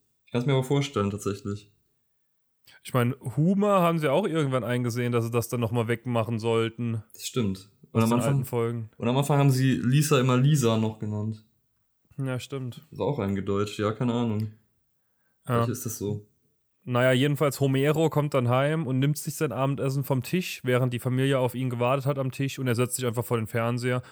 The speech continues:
Speaker 2: Und das ist halt schon asozial, also
Speaker 1: Ja.
Speaker 2: das, das hätte er nicht gemacht.
Speaker 1: Ja.
Speaker 2: Das hätte weder Homer noch der, noch Homero gemacht.
Speaker 1: <laughs>
Speaker 2: Da bin ich mir sicher.
Speaker 1: Ja, und Marge kommentiert dann auch,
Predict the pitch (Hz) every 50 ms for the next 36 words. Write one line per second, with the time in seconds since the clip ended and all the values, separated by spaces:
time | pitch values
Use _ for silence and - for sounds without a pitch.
0 | - - 113 120 123 123 - 127 117 - - 123 113 101 107 107 104 107 104 -
1 | 117 113 107 107 107 107 104 104 107 107 107 104 - _ _ _ _ _ _ _
2 | - 98 95 98 98 - - _ _ _ _ _ _ _ _ _ _ _ _ _
3 | _ _ _ - 131 127 - - - - 117 127 - 165 160 156 139 147 - -
4 | 131 110 104 101 101 - - - - _ _ _ _ _ _ _ _ _ _ _
5 | _ _ _ _ _ _ _ _ - 98 95 98 95 95 - - - 117 127 120
6 | 131 143 151 151 127 131 143 151 151 151 143 139 139 135 - - - - 131 127
7 | 120 110 127 131 127 - 139 131 123 123 123 127 123 120 127 123 117 117 113 113
8 | 107 107 - - - - 113 - - 120 117 - - 131 - 117 117 123 113 113
9 | 117 110 101 117 113 - 120 110 98 - - 175 175 - - _ - 101 101 104
10 | 104 87 101 101 101 - - - - _ _ _ _ - 110 110 110 117 - -
11 | - 113 113 110 - 127 120 120 120 113 95 107 110 110 - -